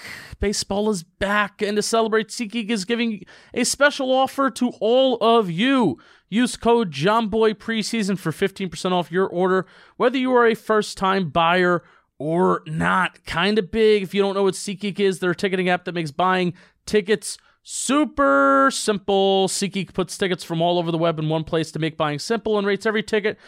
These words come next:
from zero to ten to make sure that you're getting a good deal. Green means good. Red means bad. This code works on tickets to anything. It does not matter how many times you've bought tickets using SeatGeek before. John Boy Preseason. That code is gonna give you fifteen percent off your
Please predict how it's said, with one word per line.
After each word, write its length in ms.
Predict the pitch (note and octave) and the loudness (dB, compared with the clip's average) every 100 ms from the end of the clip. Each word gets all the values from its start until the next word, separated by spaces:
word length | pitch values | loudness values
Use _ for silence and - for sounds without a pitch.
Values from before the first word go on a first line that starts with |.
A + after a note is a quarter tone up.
| - - | -20 -8
from 160 | B3+ | -4
zero 180 | A#3+ C#4+ | 0 2
to 60 | C4+ | 2
ten 140 | C#4 | 0
to 80 | B3 | 0
make 140 | A#3 | 0
sure 120 | - A#3+ | -2 -2
that 100 | G#3+ | 0
you're 120 | A3+ | 0
getting 300 | A3+ A3+ G#3+ | 0 0 0
a 140 | G#3 | -2
good 260 | F#3 G3 E3 | 0 -2 -2
deal. 240 | F3+ F3+ | -2 -2
Green 260 | C#3 F3 A#3 | -2 -2 0
means 220 | B3 A3 | 0 0
good. 380 | - C#4+ B3+ G#3+ _ _ _ _ - | 2 4 2 0 _ _ _ _ -6
Red 200 | E3 F#3+ | -2 2
means 220 | G#3 D#3+ | 2 0
bad. 260 | G3 F#3 F3 | 0 0 0
This 160 | F#3 | -2
code 240 | - G3 D#3+ | -2 -2 0
works 280 | F3+ - | -2 0
on 140 | F3 D3+ | -2 -2
tickets 420 | - F#3 F#3+ - | -2 -2 -4 -6
to 220 | - D3 G#3+ | -4 -4 -2
anything. 260 | B3+ B3 | -2 0
It 120 | G#3+ | -2
does 180 | F3 G#3+ | 0 0
not 180 | G3 F3 | 0 0
matter 220 | F3 E3+ | 0 0
how 80 | E3+ | 0
many 140 | E3+ | -2
times 280 | D#3 E3+ D#3 | -2 -2 -2
you've 180 | D#3 - | -4 -2
bought 200 | E3 D#3 | -2 -2
tickets 320 | F3 D3+ C#3+ | -4 -6 -4
using 220 | D#3+ C#3+ | -4 -4
SeatGeek 420 | - E3 - D3 C#3 | -4 -6 -6 -8 -8
before. 420 | C3+ F#3+ G3+ - - - _ _ _ | -6 0 0 0 -10 -20 _ _ _
John 240 | G#3+ B3 B3+ | 0 0 2
Boy 160 | C4+ | 0
Preseason. 640 | - D4 C4 A#3+ E3+ A2 F#2 | 2 2 2 2 0 -4 -2
That 220 | F3+ - | -2 -2
code 240 | - G3 | 0 2
is 100 | D#3 | 0
gonna 160 | C3 F3 | -2 -2
give 200 | F3+ E3 | 0 -2
you 120 | F3+ | -2
fifteen 400 | - A#3+ A#3 A#3+ | -4 -6 -4 -4
percent 220 | F#3+ G#3+ | -2 0
off 160 | G3+ F3 | 0 -2
your 560 | C#3 A3+ C4 F#3 F3+ | -2 0 2 2 0